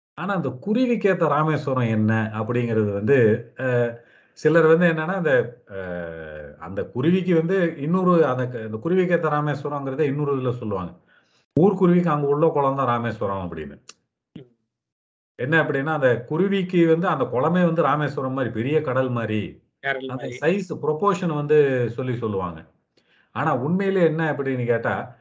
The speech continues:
Speaker 1: இது வந்து ராமாயணத்தோட தொடர்புடைய ஒரு, அ, பழமொழி. "குறி வைத்தால் தப்பாது ராமசரம்"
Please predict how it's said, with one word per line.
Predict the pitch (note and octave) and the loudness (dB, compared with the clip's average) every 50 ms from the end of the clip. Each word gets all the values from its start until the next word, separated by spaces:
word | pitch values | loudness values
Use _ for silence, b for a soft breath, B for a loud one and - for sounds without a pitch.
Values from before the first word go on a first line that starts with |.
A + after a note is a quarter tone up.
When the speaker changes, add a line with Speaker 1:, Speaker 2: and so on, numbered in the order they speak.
| B B B | B B B
Speaker 1:
இது | B B2 C3+ E3+ E3+ | B -2 0 4 4
வந்து | D#3+ E3+ F3+ D#3 | 4 4 2 0
ராமாயணத்தோட | A#2+ C3 D#3+ F3 F3+ F3 D#3+ D3+ C#3+ - C3+ C3 C3 B2 | 0 0 2 2 2 2 2 0 0 -2 -2 -2 -2 0
தொடர்புடைய | A#2 A2+ A#2 A#2 A2+ A2 A2+ A2 A2 A2+ | -2 -2 -2 -2 -2 -2 0 2 2 2
ஒரு, | A2 G#2 G2 F#2+ F#2 F2+ F2 E2+ E2 D#2 D2+ D2 C#2 C2+ C#2 C#2 C#2+ - _ _ _ _ - | 2 2 0 0 0 0 -2 -2 -4 -4 -6 -6 -8 -8 -10 -14 -16 -18 _ _ _ _ -8
அ, | F2 E2 D#2+ D#2+ D#2 D#2 D2 D2 C#2 C#2 C#2+ D2 C#2+ - | -6 -6 -6 -6 -6 -8 -8 -8 -8 -10 -10 -10 -10 -4
பழமொழி. | - G2 G2+ G2 F#2+ F2 D#2 - - - _ _ _ _ _ _ _ _ _ _ _ _ - | 0 2 2 2 2 -2 -6 -6 -10 -16 _ _ _ _ _ _ _ _ _ _ _ _ -10
"குறி | C3+ C3 B2 C3+ E3+ G3+ | -10 -4 0 2 2 2
வைத்தால் | G3+ G3 F#3 F3 - - E3 F3 F3+ F3 | 4 4 2 2 2 2 0 2 2 2
தப்பாது | - C3 - - D3 C#3 C3 A#2+ - - | 0 -2 -2 2 2 2 4 4 4 4
ராமசரம்" | - G#2 A2 B2 C3 B2 - - - F#2+ G2+ G2 G2 F#2+ | 4 2 2 2 0 0 -2 -2 -2 -4 -2 -4 -6 -8